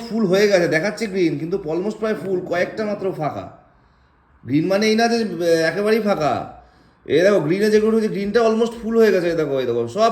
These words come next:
ফুল এগুলো, কয়েকটা ফাঁকা, এত বড় বড় একদম সি-, হলগুলো সিট বেশি বলে একটু গ্রিন দেখাচ্ছে এত। মানে রেকর্ড করে দিল আজকে দেব, সুপারস্টার দেব আজকে যা করে দেখিয়েছে, আমি বলতে পারি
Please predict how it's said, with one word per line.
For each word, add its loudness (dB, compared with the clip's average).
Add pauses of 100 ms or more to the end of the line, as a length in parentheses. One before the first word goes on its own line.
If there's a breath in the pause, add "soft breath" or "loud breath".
(120)
ফুল -2
এগুলো, -4 (240)
কয়েকটা 0
ফাঁকা, -2
এত 0
বড় 2
বড় 2
একদম 0
সি-, -8
হলগুলো 0
সিট -8
বেশি -6
বলে -2
একটু -4
গ্রিন -4
দেখাচ্ছে -4
এত। -8 (1120 loud breath)
মানে 2
রেকর্ড 4
করে 4
দিল 0
আজকে 0
দেব, -6 (320)
সুপারস্টার -4
দেব 4
আজকে 4
যা 0
করে 4
দেখিয়েছে, -2
আমি -6
বলতে -2
পারি -4